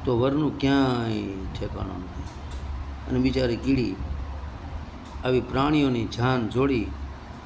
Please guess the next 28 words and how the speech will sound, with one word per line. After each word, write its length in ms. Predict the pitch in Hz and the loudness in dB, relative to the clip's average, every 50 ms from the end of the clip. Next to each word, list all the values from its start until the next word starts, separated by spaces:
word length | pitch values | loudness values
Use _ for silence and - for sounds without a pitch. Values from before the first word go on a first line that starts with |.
| - - - | -12 -4 -2
ચાલી 240 | 127 143 170 170 | 0 0 2 2
નીકળે 300 | 151 139 123 - 113 107 | 0 2 2 0 0 0
છે 140 | 98 95 - - - - | -2 -6 -8 -8 -6 -6
અને 100 | 110 104 | -6 -2
સંસારમાં 520 | - 127 139 131 - 123 113 104 98 95 - | 0 0 0 2 0 0 -2 -2 -2 -4 -4
ભટક્યા 340 | 113 147 156 - - 170 151 | -4 -6 -4 -4 -4 -6 -6
કરે 200 | - - 117 113 | -6 -6 -6 -6
છે. 140 | 110 - - - - - - - - - - - - - - - - - - - - - - - - - | -6 -8 -8 -10 -12 -12 -12 -8 -6 -6 -6 -6 -8 -10 -10 -10 -10 -10 -12 -12 -12 -12 -12 -10 -6 -2
બસ 200 | 131 139 143 139 - - - - - - | 0 0 0 0 -4 -8 -8 -8 -4 -2
આ 120 | 127 151 | 0 0
જ 120 | 147 - - | 0 -2 -4
છે. 240 | - - - - - - - - - - - - - - | -4 -4 -6 -6 -6 -4 -4 -4 -4 -6 -6 -6 -2 0
તો 60 | 131 | 2
મિત્રો, 380 | 139 143 - 165 170 175 180 175 - - - - - - - - - - - - - - - | 2 4 4 2 0 2 0 -2 -4 -8 -10 -10 -10 -8 -8 -6 -6 -4 -6 -6 -6 -4 -4
આ 60 | 143 | -4
સુરતારૂપી 680 | 147 - - 127 120 123 - 160 160 147 135 131 135 123 | -2 0 0 0 0 2 0 0 2 2 2 2 0 0
કીડીને 440 | - - 120 120 143 160 151 110 95 95 - - - - - - - - - - - - - - - - - - | 0 0 0 2 2 2 2 0 -2 -2 -6 -6 -4 -4 -4 -4 -6 -8 -8 -8 -8 -8 -8 -6 -6 -6 -4 0
આ 20 | 127 | 2
મમતામાંથી 640 | 120 123 131 139 135 147 147 143 135 127 - 131 | 4 6 4 4 4 4 2 2 2 0 0 -2
છોડાવો 480 | 127 - - 135 139 147 156 147 120 - - - - - - - - - - - - - - - - - - - - - - - - - - | -4 -4 -2 -2 0 0 0 0 -2 -2 -4 -8 -10 -8 -8 -8 -8 -8 -10 -10 -10 -8 -8 -8 -8 -8 -10 -10 -12 -12 -12 -12 -12 -6 0
તો 160 | - 147 131 | 2 4 4
એ 80 | 127 131 | 4 2
શબ્દ 280 | 127 - 120 120 120 127 | 2 0 -2 0 0 -2
સાથે 300 | - - 92 90 - 107 | -2 -2 -4 -4 -4 -4
પરણી 280 | - 95 92 90 90 | -4 -4 -4 -4 -6
શકે, 240 | - - - - - - - - - - - - - - - - - - - - - - | -6 -10 -12 -10 -10 -8 -8 -8 -8 -8 -8 -8 -6 -6 -6 -6 -8 -10 -10 -10 -4 -2
બાકી 320 | 110 110 110 135 135 143 - - - - | -2 -2 0 -2 -4 -4 -6 -10 -10 -8
અસંભવ. 480 | - 104 - 107 95 90 85 87 85 | -6 -6 -4 -4 -4 -6 -6 -8 -10